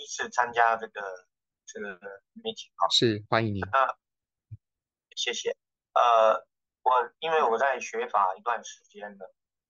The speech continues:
Speaker 1: 那我在，我有，我有听到周老师讲了一件事，让我想要问一个问题，就是我自己产生的一个疑虑。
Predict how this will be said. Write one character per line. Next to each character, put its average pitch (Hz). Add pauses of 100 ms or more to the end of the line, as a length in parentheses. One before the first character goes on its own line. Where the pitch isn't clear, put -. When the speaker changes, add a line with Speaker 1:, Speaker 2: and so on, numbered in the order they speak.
(300)
Speaker 1:
那 120
我 107
在， 113 (480)
我 127
有， 123 (180)
我 123
有 104 (220)
听 143
到 139
周 139
老 110
师 117
讲 98
了 98
一 -
件 -
事， -
让 110
我 95 (1600)
想 110
要 120
问 113
一 113
个 107
问 117
题， -
就 107
是 113
我 101
自 117
己 101 (580)
产 -
生 117
的 110
一 -
个 98
疑 208
虑。 -